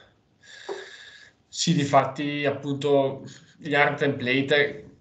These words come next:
poi mi ero risposto nel corso della tua presentazione, eh, capendo che comunque non gestiscono lo stato, ti fanno semplicemente un, eh,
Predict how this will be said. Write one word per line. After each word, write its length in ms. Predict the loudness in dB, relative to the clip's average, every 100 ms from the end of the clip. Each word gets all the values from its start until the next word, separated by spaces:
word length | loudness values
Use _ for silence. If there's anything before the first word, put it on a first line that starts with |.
| _ -18 -6
poi 160 | 0 4
mi 120 | 6
ero 120 | 4
risposto 480 | 2 0 -2 0 -2
nel 160 | -4 -4
corso 280 | -6 -6
della 180 | -2 -2
tua 160 | 0 -2
presentazione, 1120 | -2 -2 0 0 0 2 6 6 4 -4 -18 _ -18
eh, 160 | -12
capendo 380 | -6 0 2 2
che 60 | 0
comunque 300 | 0 2 2
non 280 | 4 4
gestiscono 560 | 4 0 -2 -2 -2 -2
lo 100 | -2
stato, 640 | -2 0 2 4 2 -2
ti 300 | -4 -4 -4
fanno 260 | -2 0 0
semplicemente 1160 | -2 -4 -2 2 2 2 4 4 2 -10 -20 -18
un, 200 | -8 0
eh, 840 | 6 8 8 6 6 4 2 2